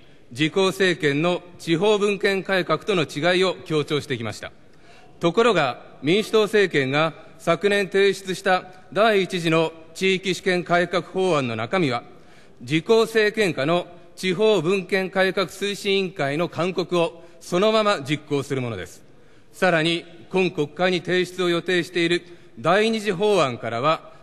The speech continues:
地域主権改革の言葉さえ削られています。菅総理、それはなぜですか？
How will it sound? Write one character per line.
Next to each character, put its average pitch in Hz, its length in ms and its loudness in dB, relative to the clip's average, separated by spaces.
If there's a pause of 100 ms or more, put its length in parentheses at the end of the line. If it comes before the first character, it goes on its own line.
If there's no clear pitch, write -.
(100)
地 220 260 0
域 226 180 -4
主 - 100 -12
権 214 260 0
改 208 280 2
革 147 140 -4
の 185 260 0 (180)
言 156 100 -4 (140)
葉 202 120 2
さ 220 200 2
え 139 200 -2
削 143 200 -2
ら 165 100 4
れ 175 80 2
て 123 120 -4
い - 20 -2
ま 113 120 -6
す。 - 200 -20 (640)
菅 214 200 2
総 160 180 0
理、 151 200 -2 (260)
そ 185 180 0
れ 214 100 4
は 220 240 2
な 202 160 2
ぜ 220 140 0
で 147 80 -4
す - 100 -14
か？ 180 200 -4